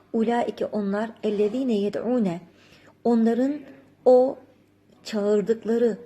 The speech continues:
dua ettikleri, tapındıkları." Yani burada da'a yed'û, ud'û, yed'ûne,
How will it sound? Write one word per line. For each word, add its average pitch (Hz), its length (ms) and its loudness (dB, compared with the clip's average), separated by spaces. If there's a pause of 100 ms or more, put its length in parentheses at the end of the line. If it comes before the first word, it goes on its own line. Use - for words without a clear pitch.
(220)
dua 233 320 0
ettikleri, 196 720 -6 (220)
tapındıkları." 220 800 0 (540)
Yani 233 340 -2
burada 233 380 -2
da'a 202 340 -2
yed'û, 190 600 -2
ud'û, 208 580 -2 (420)
yed'ûne, 220 800 0